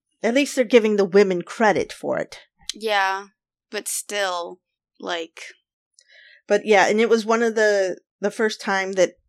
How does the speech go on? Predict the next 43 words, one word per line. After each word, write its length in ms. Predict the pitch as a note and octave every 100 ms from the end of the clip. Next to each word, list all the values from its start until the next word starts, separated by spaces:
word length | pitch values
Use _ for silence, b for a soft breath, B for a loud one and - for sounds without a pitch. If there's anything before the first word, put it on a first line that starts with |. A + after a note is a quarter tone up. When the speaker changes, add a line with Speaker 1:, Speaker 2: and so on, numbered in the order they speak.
| -
Speaker 1:
a 60 |
lot 220 | F3+ F3+ F#3
of 60 |
people 240 | F#3 G#3 F3+
actually 320 | F3 - F3+
saw 500 | - E3+ E3 E3 F3 b b _ _
what 180 | - F3
the 100 | E3
Red 220 | D#3+ D3+
Cross 320 | - D#3+ D3+ F3+
did 360 | E3 C#3+ E3 F3
and 100 | -
what 140 | E3+ D#3+
these 180 | E3 E3
women 240 | D#3 D3+
did. 320 | D3+ C3+ - - _
So 380 | - E3+ D3+ D3+
it 200 | - F#3
was 140 | F3+ E3+
also 320 | E3 E3 D#3+
a 100 | D#3
big 320 | D3+ D3 D3
deal. 360 | D3+ C#3+ - - _ _ _
You 80 | -
know, 180 | D3+ D3
it 80 | F3
was 140 | E3
all 240 | - F3 F3
over 440 | E3+ E3+ E3 E3 _ -
papers 520 | F3+ D#3+ D#3+ D#3+ D#3
and 140 | C#3+
things. 340 | C#3+ - - - b b _ _
So 400 | - D#3+ C3+ F3+
it 120 | G3+ F#3+
was 200 | G3 F3+
a 60 |
big 180 | F3+ E3
deal. 220 | D#3+ B2
So 160 | - D3+
that's 240 | D#3+ D#3
why 200 | D#3+ D#3 D3 b b b -
I 100 | E3
wanted 400 | D#3 D3+ D3